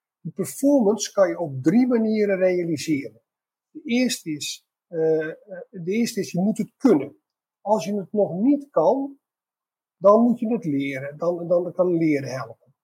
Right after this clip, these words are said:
De tweede is, je moet het ook willen. Je moet gemotiveerd zijn. Als je nog niet gemotiveerd bent omdat je, eh, een aantal keren gedemoveerd bent in je bedrijf,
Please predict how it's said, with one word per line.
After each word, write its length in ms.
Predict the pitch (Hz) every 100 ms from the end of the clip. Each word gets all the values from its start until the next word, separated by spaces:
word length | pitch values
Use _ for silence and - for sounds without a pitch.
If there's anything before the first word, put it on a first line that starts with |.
| _ _ _ _ _
De 140 | 185 -
tweede 560 | - 247 302 302 220 151
is, 600 | 147 170 - - - _ _ _
je 100 | 190
moet 260 | 220 240 233
het 220 | 220 - _ _ _ _ -
ook 420 | 214 214 208 _
willen. 640 | 220 185 214 269 147 120 _ _
Je 100 | -
moet 200 | 180 208
gemotiveerd 800 | - 190 190 185 160 147 214 -
zijn. 360 | - 135 120 - _ _ _ _
Als 220 | 202 -
je 60 | 196
nog 160 | 185
niet 240 | 262 294 -
gemotiveerd 800 | 190 208 202 165 135 190 226 165
bent 200 | 147 175
omdat 320 | 151 156 -
je, 200 | 156 -
eh, 340 | 165 156 160
een 140 | 156 160
aantal 240 | 160 135
keren 220 | 165 151
gedemoveerd 840 | 147 139 160 226 254 190 - 151 127
bent 180 | 135
in 80 | 147
je 100 | 139
bedrijf, 520 | 135 127 131 170 185